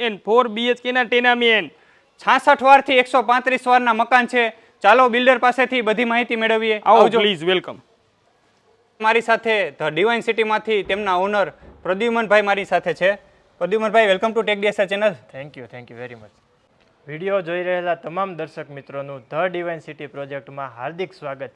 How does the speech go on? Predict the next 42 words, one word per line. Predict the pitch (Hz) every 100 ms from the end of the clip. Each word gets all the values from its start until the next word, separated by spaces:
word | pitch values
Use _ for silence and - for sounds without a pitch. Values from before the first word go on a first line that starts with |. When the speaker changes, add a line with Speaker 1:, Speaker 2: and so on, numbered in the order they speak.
| -
Speaker 3:
છે. | 156
તો | - 202
આપણે | 165 160 175 180
પહેલા | 175 165 175
સેમ્પલ | 175 165 175 190 170
હાઉસની | 160 147 151
વિઝિટ | 135 139 147 -
કરી | 139 139
લઈએ. | 139 151 190
ધીમે | 185 165 180
ધીમે | 151 156 147
તમને | 143 143 143
બાકીની | 147 147 156 143
બધી | 135 127 156 170 _ _ _ -
આખી | 160 180
સાઇટની | 151 180 180 151
વિઝિટ | 139 147 -
કરાવીશું. | 165 151 123 _ - _ _ -
Speaker 2:
પ્રદ્યુમનભાઈ, | 160 202 240 226 262 226 - _ _ -
સેમ્પલ | 180 202 202
હાઉસની | 226 226 233
તો | 226
વિઝિટ | 196 208 -
કરશું. | 214 196 220 135 _ _ _ _
એ | 160
પહેલા | 180 202 220 202
જે | 208
આ | 196 165
સોસાયટી | 190 196 233 233
છે | 208 233
તેના | 196 214 220
વિશે | 220
માહિતી | 208 202 196 196
આપો | 190
કે | 175
કેટલા | 160 185 208 202
મકાન | 185 208 196
છે, | 175 190
કઈ | 156 185
રીતની | 196 196 156
સોસાયટી | 180 190 156 131
છે? | 113 107